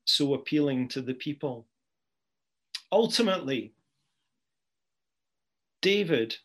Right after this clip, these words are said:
points us forward in our Bibles to the king who fulfills this story,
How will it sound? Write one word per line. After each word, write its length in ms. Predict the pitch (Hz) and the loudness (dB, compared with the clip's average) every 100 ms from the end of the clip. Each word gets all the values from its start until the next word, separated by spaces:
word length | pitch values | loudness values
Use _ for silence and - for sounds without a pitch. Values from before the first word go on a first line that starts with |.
| _ | _
points 340 | - 170 165 165 | -2 -2 0 2
us 160 | 156 | 2
forward 540 | - 151 143 123 113 - - _ | 2 2 2 2 -2 -4 -14 _
in 120 | 156 | 0
our 140 | 160 151 | 4 4
Bibles 720 | 143 139 131 120 110 - - _ _ _ _ _ - | 4 2 0 -2 -2 -4 -6 _ _ _ _ _ -4
to 100 | 147 | -2
the 140 | 139 | -2
king 300 | 139 156 147 | 0 0 0
who 180 | 127 135 | -2 -6
fulfills 920 | - 135 - 151 147 143 135 127 - | -4 -8 -2 2 4 4 2 -2 -4
this 180 | 139 131 | -2 0
story, 680 | - - - 131 123 120 110 | 0 -2 -2 -2 -2 -6 -8